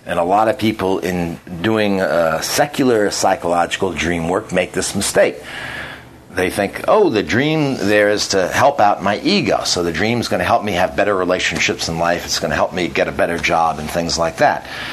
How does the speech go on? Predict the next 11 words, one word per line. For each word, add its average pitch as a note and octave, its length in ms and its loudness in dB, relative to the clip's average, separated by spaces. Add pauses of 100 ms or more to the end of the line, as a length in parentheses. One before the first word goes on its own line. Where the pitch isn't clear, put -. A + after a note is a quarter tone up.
(400)
The, F#2+ 380 2
the A#2 260 2
inner G3 160 2
teacher B2+ 320 -2
does A2 220 0
not A#2 240 0
care G#2+ 280 2
at G2+ 60 2
all G#3+ 280 4
about D2+ 300 -2
that. - 240 -4